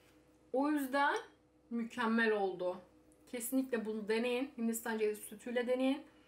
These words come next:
Hem de Hindistan cevizi sütünü bir lira kırk beş kuruşa yaptım yani. <laughs> Çok iyi oldu. Çok da güzel oldu. Yani şunun maliyeti hiçbir şey ya. Hani bir Hindistan cevizi rendesini hani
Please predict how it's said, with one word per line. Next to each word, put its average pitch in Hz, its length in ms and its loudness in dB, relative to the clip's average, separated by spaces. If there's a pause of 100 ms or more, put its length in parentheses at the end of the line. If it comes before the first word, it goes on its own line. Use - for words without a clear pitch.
(300)
Hem 277 260 2
de 294 80 -2
Hindistan 277 400 0
cevizi 247 280 -2
sütünü 285 580 0
bir 269 200 2
lira 269 180 0
kırk 269 220 -4
beş 277 160 -2
kuruşa 254 420 -2
yaptım 233 480 -2
yani. 233 480 2 (420)
<laughs> - 420 -16
Çok 233 260 -4
iyi 220 140 2
oldu. 220 560 2 (840)
Çok 240 260 -6
da 220 60 4
güzel 226 260 2
oldu. 226 400 0 (260)
Yani 302 280 2
şunun 381 400 0
maliyeti 339 580 2
hiçbir - 260 -4
şey 254 300 2
ya. 247 300 0
Hani 302 200 0
bir 381 140 2
Hindistan 349 360 -2
cevizi 320 280 0
rendesini 330 440 -2
hani 247 360 2